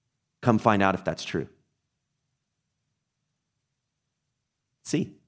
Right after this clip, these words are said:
See for yourself. Come see if what I said is true. And this is the idea, and a mentor told me this years and years and years ago. And I don't know if, where he, he got it from, but he says,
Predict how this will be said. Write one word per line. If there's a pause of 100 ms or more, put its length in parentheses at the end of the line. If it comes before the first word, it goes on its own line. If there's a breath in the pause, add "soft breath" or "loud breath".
(640)
See
for
yourself. (2500)
Come
see (440)
if
what
I
said
is
true. (680 soft breath)
And
this
is
the
idea,
and (300)
a
mentor
told
me
this
years
and
years
and
years
ago. (760)
And
I
don't
know
if, (120)
where
he,
he
got
it
from,
but
he
says,